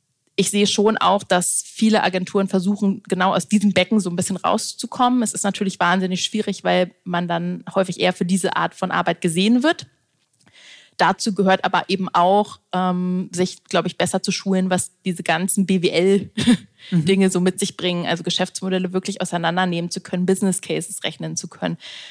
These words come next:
Speaker 1: ähm, sich auch mal damit auseinanderzusetzen, was ist eigentlich die Realität unserer Kundin? Also wie sieht so ein Konzern von innen aus? Für mich hat's zum ersten Mal einen riesigen Klick gemacht, als ich mal, ähm,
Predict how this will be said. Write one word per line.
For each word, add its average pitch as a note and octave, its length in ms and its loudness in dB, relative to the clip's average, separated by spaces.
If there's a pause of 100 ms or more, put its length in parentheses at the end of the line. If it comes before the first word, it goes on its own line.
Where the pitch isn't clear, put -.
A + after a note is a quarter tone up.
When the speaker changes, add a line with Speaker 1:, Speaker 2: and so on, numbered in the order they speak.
(220)
Speaker 1:
ähm, F3+ 160 2
sich F3 220 -2
auch F3 100 0
mal F3+ 140 2
damit F3 260 0
auseinanderzusetzen, F3+ 1300 -2
was F3 160 0
ist - 300 0
eigentlich E3+ 240 0
die F3 120 -4
Realität D#3+ 760 -6 (300)
unserer D3+ 500 0 (240)
Kundin? E3+ 520 2
Also E3 200 -2
wie G3 100 4
sieht F#3 220 0
so G3 80 0
ein F3+ 60 0
Konzern F#3 500 0
von F#3+ 180 0
innen A#3 260 6
aus? - 360 -8 (420)
Für - 140 -4
mich G3 200 0
hat's - 240 -2
zum F#3+ 120 -4
ersten G#3 400 0
Mal G3 320 4
einen F#3+ 200 -2
riesigen A3 520 2
Klick - 200 -4
gemacht, F#3 400 -2 (600)
als G3 220 0
ich G3+ 180 -2
mal, G3 480 4
ähm, F#3+ 560 0